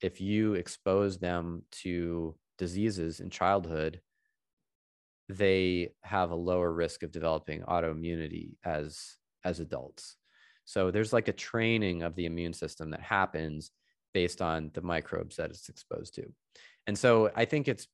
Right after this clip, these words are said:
pretty well, um, I would say it's, it's fairly well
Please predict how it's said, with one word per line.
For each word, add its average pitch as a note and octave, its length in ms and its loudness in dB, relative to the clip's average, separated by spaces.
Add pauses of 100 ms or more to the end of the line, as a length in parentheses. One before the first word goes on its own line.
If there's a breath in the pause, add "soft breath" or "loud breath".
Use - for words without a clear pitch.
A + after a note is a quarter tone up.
(160)
pretty A#2+ 800 2 (160)
well, F#2 680 2 (760)
um, F2 480 -2 (220)
I B2 60 6
would C3 100 6
say A#2+ 220 8
it's, - 300 0
it's G#2+ 200 -2
fairly A2+ 420 4
well F2+ 580 2